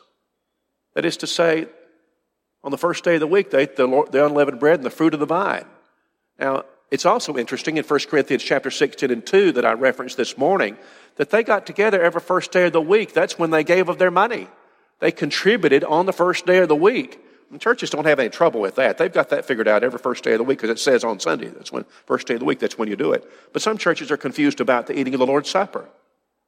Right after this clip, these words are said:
We eat the Lord's Supper every time the first day of the week rolls around because that's what we're authorized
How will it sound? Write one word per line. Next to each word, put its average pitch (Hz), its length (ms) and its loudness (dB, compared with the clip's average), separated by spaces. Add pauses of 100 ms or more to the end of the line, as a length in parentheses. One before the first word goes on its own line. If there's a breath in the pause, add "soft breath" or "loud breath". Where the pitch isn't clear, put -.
(760)
We 165 580 0 (420)
eat 160 240 0
the 135 100 2
Lord's 139 300 2
Supper 151 480 0 (460 loud breath)
every 143 480 2
time 131 400 0
the 127 100 0
first 127 320 0
day 123 160 4
of 117 60 2
the 113 80 -4
week 127 260 0
rolls 123 280 2
around 135 300 0
because 107 280 -2
that's 113 260 0
what 110 180 0
we're 113 180 -6
authorized 101 760 -6